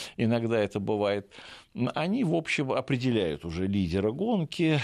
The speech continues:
и, как правило, всё, что происходит в дальнейшем, в, на протяжении весны и лета, как правило, может быть, оно вот идёт по инерции относительно первых этапов, первых этапов, э, предвыборной кампании.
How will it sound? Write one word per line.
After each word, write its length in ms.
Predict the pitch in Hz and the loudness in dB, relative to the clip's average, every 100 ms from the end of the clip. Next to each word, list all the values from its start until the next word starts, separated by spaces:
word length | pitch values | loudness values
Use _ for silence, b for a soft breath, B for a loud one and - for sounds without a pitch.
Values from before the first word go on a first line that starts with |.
| B B | B B
и, 360 | - 117 120 110 | -2 0 0 0
как 200 | 120 - | -4 -4
правило, 760 | 156 175 151 123 107 101 98 90 | 0 2 2 0 2 2 2 -4
всё, 260 | - 127 | -4 -2
что 180 | 110 113 | 0 -2
происходит 640 | 98 101 98 92 - 104 87 | -2 0 0 0 2 2 2
в 120 | 92 | 0
дальнейшем, 680 | 113 135 196 247 190 - 120 | 0 0 -2 -2 -2 0 -2
в, 160 | 113 - | -6 -6
на 140 | 92 | -4
протяжении 680 | 90 95 101 92 104 98 95 | -4 -2 0 2 2 2 0
весны 580 | 98 95 - 98 92 92 | 0 -2 0 2 2 2
и 160 | 110 | 0
лета, 340 | 151 190 - 110 | 0 0 -2 -4
как 220 | 92 - | -6 -4
правило, 360 | 123 135 104 80 | 0 2 2 -2
может 280 | 87 95 76 | -4 -6 -6
быть, 220 | 78 - | -6 -4
оно 280 | 65 85 82 | -4 -4 -4
вот 240 | 69 73 | -4 -4
идёт 420 | 82 73 85 - B B B - | -4 -2 -2 -4 B B B -6
по 180 | 123 113 | 0 2
инерции 540 | 107 117 117 - 98 | 2 2 0 -2 -2
относительно 800 | 80 - 82 82 92 90 85 82 76 B B B - | -2 -2 -4 -2 -2 0 0 0 -2 B B B -2
первых 440 | 117 113 98 - | 2 2 0 -2
этапов, 500 | 92 - 80 - - - B B B B _ | -4 -2 -2 -2 -12 -18 B B B B _
первых 400 | 123 127 117 - | 2 4 2 0
этапов, 840 | 95 - 101 - 95 - - - - | -2 0 0 -2 -8 -8 -8 -4 0
э, 260 | 87 87 82 | 0 0 -2
предвыборной 640 | 98 78 92 87 87 78 | -2 0 0 2 0 -2
кампании. 640 | 76 80 76 - 71 57 - | -4 -4 -4 -4 -6 -6 -14